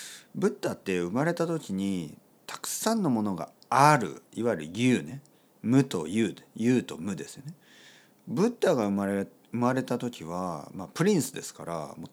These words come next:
たくさんのものがあって、たくさんの欲、もうやりたいこと全部できるような状態でしたよね。しかもなんか、まあまあ大人になるまでずっと王国にいましたから、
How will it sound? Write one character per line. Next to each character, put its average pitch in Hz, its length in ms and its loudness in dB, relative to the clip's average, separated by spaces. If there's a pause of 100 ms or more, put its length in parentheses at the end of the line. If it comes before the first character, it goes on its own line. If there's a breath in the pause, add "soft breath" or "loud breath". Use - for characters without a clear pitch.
た - 120 -2
く - 200 -14
さ - 220 2
ん 175 100 0
の 117 100 2
も 95 240 -2
の 85 220 -8
が 78 140 -8
あ - 40 -8
っ - 40 -18 (180)
て、 90 260 -8
た - 140 -8
く - 80 -10
さ 190 200 -2
ん 175 100 2
の 107 100 2
欲、 95 520 -4 (380 loud breath)
も 123 140 0
う 101 40 0
や 110 140 2
り 165 140 0
た 202 120 2
い 202 60 0
こ - 80 0
と 147 140 0
全 123 320 2
部 104 60 0
で 87 120 -6
き - 140 -4
る 175 100 4
よ 135 80 4
う 101 40 0
な 80 140 -6
状 82 220 -6
態 78 220 -6
で 76 80 -6
し - 120 -6
た - 80 -16
よ - 80 -16
ね。 151 300 2 (1400 soft breath)
し - 120 -10
か 208 80 2
も 160 80 6
な 131 100 2
ん 104 60 -4
か、 80 340 -4 (920)
ま 220 220 8
あ 240 40 10
ま 247 120 8
あ 180 60 10
大 165 120 4
人 165 260 2
に 160 60 2
な 165 80 4
る 139 80 4
ま 92 100 0
で 76 400 -8 (320)
ず 110 120 -8
っ - 20 -8
と 107 440 0 (140)
王 117 160 0
国 110 340 -4
に 98 80 -2
い 92 40 -2
ま 104 120 -2
し - 100 -6
た - 80 -12
か - 120 -14
ら、 85 100 -6